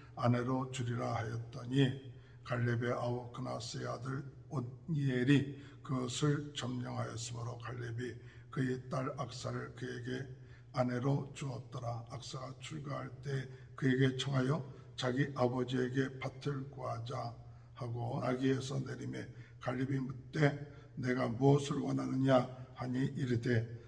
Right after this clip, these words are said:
내게 복을 주소서. 아버지께서 나를 남방으로 보내시니 샘물도 내게 주소서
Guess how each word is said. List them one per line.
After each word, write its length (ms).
내게 380
복을 400
주소서. 580
아버지께서 640
나를 320
남방으로 760
보내시니 720
샘물도 680
내게 460
주소서 760